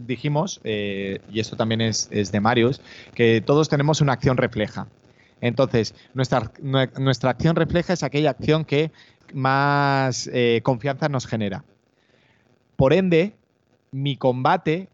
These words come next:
irá orientado a, a, a que la eficacia de esta acción refleja sea, eh, buena. Es decir, si tú eres, por ejemplo, poniéndote de ejemplo a ti, si tú eres un tirador que para muy bien en cuarta,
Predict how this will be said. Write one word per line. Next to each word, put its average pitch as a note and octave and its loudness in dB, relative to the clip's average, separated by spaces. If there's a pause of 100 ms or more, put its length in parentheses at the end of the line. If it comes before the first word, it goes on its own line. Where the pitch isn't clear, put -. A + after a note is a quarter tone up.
(220)
irá C#3+ 2
orientado D#3 0
a, C3+ 0
a, B2 -2
a A2+ -2
que B2 -6
la B2 -2
eficacia C#3 -2
de D#3+ 0
esta D3+ -4
acción D3+ -6
refleja D#3 -2 (380)
sea, C3 -2
eh, G#2+ -4
buena. G#2 2
Es G#2+ -6
decir, B2+ -2 (320)
si - -6
tú C#3+ 2
eres, D#3 2 (100)
por A#2+ 2
ejemplo, A#2+ 0
poniéndote B2 0
de B2+ 4
ejemplo A#2+ 0
a A#2 0
ti, F#3+ -4
si - -4
tú B2+ 2
eres C3 2
un D3 -2
tirador C#3 2
que A2+ -6
para A#2+ -2
muy C3 -4
bien C3 2
en B2 -4
cuarta, C#3+ 0